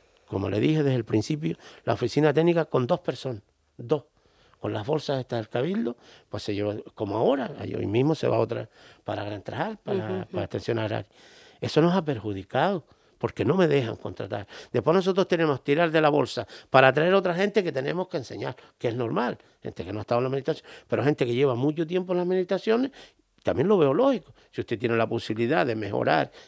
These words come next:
Speaker 1: e irse a otras instituciones, yo ahí lo veo lógico, pero quien, quien lo padece son los vecinos,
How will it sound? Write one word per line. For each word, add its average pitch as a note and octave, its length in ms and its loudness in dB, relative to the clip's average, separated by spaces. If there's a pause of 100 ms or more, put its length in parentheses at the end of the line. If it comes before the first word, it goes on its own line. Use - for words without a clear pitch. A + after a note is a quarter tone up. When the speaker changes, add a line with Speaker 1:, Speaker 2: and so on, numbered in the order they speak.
Speaker 1:
e - 80 -10
irse A#2 240 -4
a G#2+ 60 -8
otras G#2+ 160 -4
instituciones, C#3 560 -2 (200)
yo D3 140 6
ahí G#3+ 80 6
lo A#3+ 140 4
veo C#3 180 6
lógico, D#3 300 2 (180)
pero A2 180 0
quien, F#2+ 220 -6 (180)
quien A2 220 -2
lo G2 100 -6
padece G#2 380 -6
son F3 160 -2
los F3+ 100 -4
vecinos, E3 420 -4